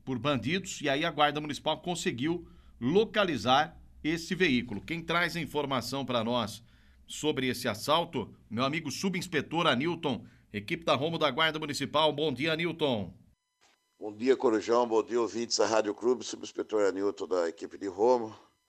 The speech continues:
Speaker 2: E na noite de sábado, aí, por volta das dezenove horas, a vítima conduzia seu veículo Jetta,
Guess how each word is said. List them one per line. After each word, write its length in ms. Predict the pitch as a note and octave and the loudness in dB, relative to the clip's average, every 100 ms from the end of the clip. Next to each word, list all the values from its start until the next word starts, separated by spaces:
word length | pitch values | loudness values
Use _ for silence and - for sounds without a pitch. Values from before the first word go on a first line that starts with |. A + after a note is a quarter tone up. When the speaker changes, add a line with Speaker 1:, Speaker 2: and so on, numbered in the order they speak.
| _ _ _ _ _ _ _ - | _ _ _ _ _ _ _ -12
Speaker 2:
E 120 | F#2 | -8
na 100 | F#2 | -6
noite 300 | G2+ G#2+ A2 | -4 -4 -4
de 120 | G2+ | -6
sábado, 540 | G2 - G#2 G#2 G2 G2 | -2 2 4 2 2 2
aí, 180 | G2 G2 | 0 -2
por 220 | - E2+ | -6 -6
volta 380 | E2+ F#2+ F#2+ F#2 | 0 0 0 -4
das 100 | E2 | -2
dezenove 640 | F2+ - F2 F#2 F#2+ G#2+ | -4 -4 -6 -6 -6 -2
horas, 440 | G#2+ A2+ A#2+ A2 G#2+ _ | 0 2 2 0 -6 _
a 20 | |
vítima 380 | - G#2+ G#2 G2 | -12 -10 -8 -8
conduzia 440 | G#2 G2+ F2+ G2+ F#2+ | -6 -6 -6 -4 -4
seu 200 | - E2+ | -4 -6
veículo 420 | F2+ F2+ - F#2+ | -6 -6 -8 -12
Jetta, 540 | D2+ F#2+ G#2+ - F#2+ | -4 0 0 0 -6